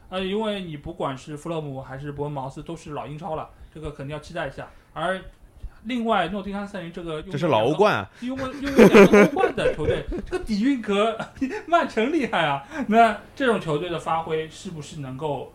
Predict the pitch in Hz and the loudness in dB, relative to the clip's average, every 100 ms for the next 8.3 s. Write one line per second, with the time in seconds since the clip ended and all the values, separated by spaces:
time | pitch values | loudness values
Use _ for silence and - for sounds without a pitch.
0 | - 127 123 120 151 - - 139 131 131 | -12 -10 -10 -12 -16 -12 -6 -4 -4 -6
1 | 135 139 156 196 214 214 208 156 165 185 | -10 -10 -2 -2 0 0 0 -2 -4 -6
2 | 185 240 254 170 208 320 - 131 - - | -4 -2 -2 -2 -4 -4 -8 -16 -18 -20
3 | - 147 143 151 208 175 131 120 - 143 | -6 -4 -2 -2 -2 -2 -4 -8 -8 -8
4 | 135 151 143 - 123 123 135 131 131 127 | -4 -4 -4 -8 -10 -10 -12 -14 -12 -12
5 | 131 - 160 151 139 123 127 120 - - | -8 -8 -6 -6 -6 -10 -10 -10 -10 -6
6 | 110 98 127 139 127 120 110 117 107 107 | -6 -2 2 2 4 2 2 0 0 -2
7 | 104 - 110 - - 113 110 104 98 113 | -6 -10 -12 -6 0 4 4 4 2 0
8 | 120 135 | 4 6